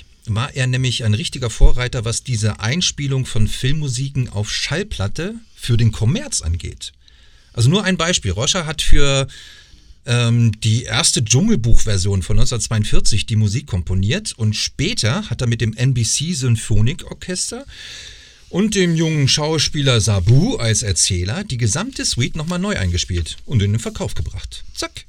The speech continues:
Also quasi die erste kommerzielle erhältliche Filmmusik ihrer Art in der Geschichte. Ja. Und diese Neuanspielung hat er immer wieder betrieben und war da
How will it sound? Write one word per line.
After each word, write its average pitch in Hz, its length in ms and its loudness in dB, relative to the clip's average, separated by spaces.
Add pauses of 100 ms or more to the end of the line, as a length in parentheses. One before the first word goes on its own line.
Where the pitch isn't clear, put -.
Also 101 180 -2
quasi 151 480 -4 (100)
die 120 180 -4
erste 165 300 -6
kommerzielle 135 760 -4
erhältliche 110 680 0
Filmmusik 165 540 -2
ihrer 104 220 -2
Art 131 200 -4
in 131 80 -4
der 110 100 0
Geschichte. - 460 -6 (1300)
Ja. 101 200 4 (460)
Und 139 260 0
diese 131 180 -2
Neuanspielung 117 640 -2
hat 139 120 -6
er 117 100 -4
immer 135 240 -2
wieder 165 160 -4
betrieben 101 400 -4
und 101 160 0
war 127 240 -4
da 202 320 -6